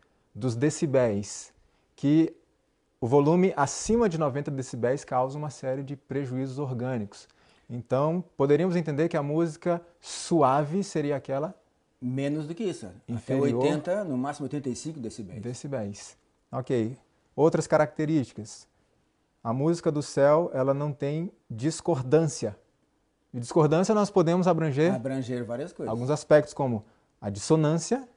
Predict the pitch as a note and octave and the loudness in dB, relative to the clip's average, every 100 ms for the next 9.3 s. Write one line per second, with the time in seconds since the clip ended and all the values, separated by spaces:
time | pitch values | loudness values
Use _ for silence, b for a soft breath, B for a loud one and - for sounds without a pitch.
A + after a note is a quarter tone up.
0 | _ _ _ _ _ - B2+ B2+ D3 D3+ | _ _ _ _ _ -6 -2 4 4 4
1 | D3 F#3 E3+ - G3+ A#3 C#4+ - G2+ C3+ | 4 2 2 4 4 2 -4 -6 -6 -4
2 | G3+ C#3 C3 B2 B2 A#2+ A#2+ A2+ A#2 D#3 | -4 -4 -2 -2 -2 -2 -4 -4 -2 -2
3 | E3+ C3+ A#2+ C#3+ C3+ D3 E3 A3+ - _ | -4 -6 -4 -2 0 0 -2 -8 -12 _
4 | _ - F#2+ C#3+ C#3 C#3 D#3 F#3+ E3+ D3 | _ -14 -4 0 2 4 2 6 6 6
5 | D3 C3 D3 C3 C#3 G#2+ A2 D#3 G#3 G3+ | 4 2 0 0 0 -2 0 4 4 2
6 | E3 D3 B2+ C3 C#3 - A#2+ G#2 G#2 A2+ | -4 -4 0 0 0 -4 -6 -4 -6 -6
7 | D3 G3 G#3+ D3 C3 A#2+ C3+ B2+ A#2 A2+ | -6 -8 -8 -6 -6 -2 -4 -4 -8 -8
8 | A#2 - G#2 A#2 A#2 G#2+ G#2+ A2 D3 D3 | -8 -8 -6 -4 -4 -4 -6 -6 -8 -8
9 | C#3 F3+ B3 | -8 -10 -14